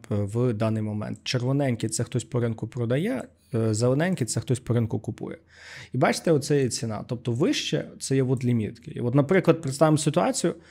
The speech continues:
е, ви можете зараз там нажати «Купити сто бітків», то ви купите в, от, наприклад, ось у цього продавця, який виставив цю заявку по,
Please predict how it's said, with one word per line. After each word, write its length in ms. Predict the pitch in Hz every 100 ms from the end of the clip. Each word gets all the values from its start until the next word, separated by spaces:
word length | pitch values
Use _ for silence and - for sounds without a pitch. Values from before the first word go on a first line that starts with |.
| - - -
е, 120 | 123
ви 180 | 120 165
можете 360 | 156 147 135
зараз 260 | 135 135 135
там 160 | 127 131
нажати 360 | 127 135 120
«Купити 400 | 104 117 127 120
сто 180 | - 135
бітків», 480 | 117 135 - 226 240
то 120 | 143
ви 120 | 135
купите 400 | 139 196 156 147
в, 440 | 110 127 165 175 147
от, 140 | 120
наприклад, 360 | 117 120 135 135
ось 180 | 120 -
у 60 | 117
цього 260 | - 120
продавця, 640 | 110 120 117 120 208 262 269 - _ -
який 280 | 127 - 151
виставив 400 | 131 139 131 113
цю 140 | -
заявку 500 | 113 120 151 156 127
по, 380 | 110 127 131